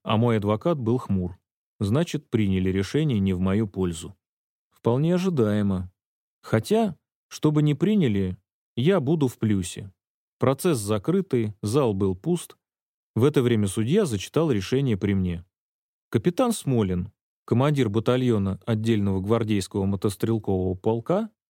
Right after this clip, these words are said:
за систематическое нарушение военного контракта, частые факты мародёрства, постоянное неисполнение прямых приказов командования, лишается звания, наград, и с ним разрывается армейский контракт с Министерством обороны.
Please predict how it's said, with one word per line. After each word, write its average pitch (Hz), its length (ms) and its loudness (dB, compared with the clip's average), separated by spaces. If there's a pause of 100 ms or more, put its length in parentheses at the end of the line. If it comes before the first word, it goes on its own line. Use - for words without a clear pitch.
(120)
за 113 160 0
систематическое 139 880 -2
нарушение 104 560 0
военного 95 480 0
контракта, 107 720 -4 (360)
частые 120 440 0
факты 104 360 -2
мародёрства, 104 840 -2 (140)
постоянное 117 640 0
неисполнение 107 720 0
прямых 110 360 0
приказов 101 500 -2
командования, 104 800 -2 (340)
лишается 120 460 0
звания, 131 460 2
наград, 104 480 0 (280)
и - 80 0
с 117 100 -4
ним 214 200 2
разрывается 113 600 0
армейский 127 380 -2
контракт 101 460 -2
с - 80 -10
Министерством 98 600 -2
обороны. 87 520 -4